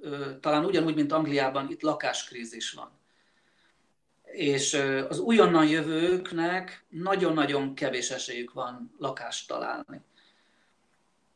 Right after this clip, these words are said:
Ö, ha a cég nem intézi el, tehát nem valami sztár szakmába vagy hiány szakmába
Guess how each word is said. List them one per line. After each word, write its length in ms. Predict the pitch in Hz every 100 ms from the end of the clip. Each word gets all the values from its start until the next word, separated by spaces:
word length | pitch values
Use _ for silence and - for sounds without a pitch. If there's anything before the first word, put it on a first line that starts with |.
| _ _ _ _ -
Ö, 220 | 151 143
ha 140 | 151
a 100 | 156
cég 320 | 156 226 202
nem 160 | 170 175
intézi 500 | 165 151 147 143 131
el, 280 | 123 151 165
tehát 160 | 151 175
nem 80 |
valami 220 | 165 139 135
sztár 360 | - 143 135
szakmába 580 | - 131 135 127 127 127
vagy 120 | 123
hiány 240 | 131 147 127
szakmába 460 | 131 135 139 123